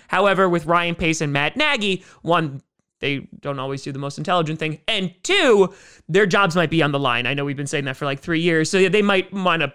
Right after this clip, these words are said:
push that and make him develop a whole lot faster and just throw him right into the fire.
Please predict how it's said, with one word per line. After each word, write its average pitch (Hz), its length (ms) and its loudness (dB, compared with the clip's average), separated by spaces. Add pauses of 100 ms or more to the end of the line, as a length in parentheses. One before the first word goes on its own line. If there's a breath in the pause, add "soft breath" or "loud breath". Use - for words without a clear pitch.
push - 300 2
that 143 460 -2
and 135 220 -6
make 143 200 -4
him 143 200 -6
develop 139 420 -2
a 127 80 -4
whole 147 240 -4
lot 135 240 -2
faster 135 420 -4
and 135 120 -6
just 135 180 -8
throw 139 220 -2
him 143 100 -4
right 143 160 0
into 151 180 -6
the 139 60 -4
fire. 143 420 0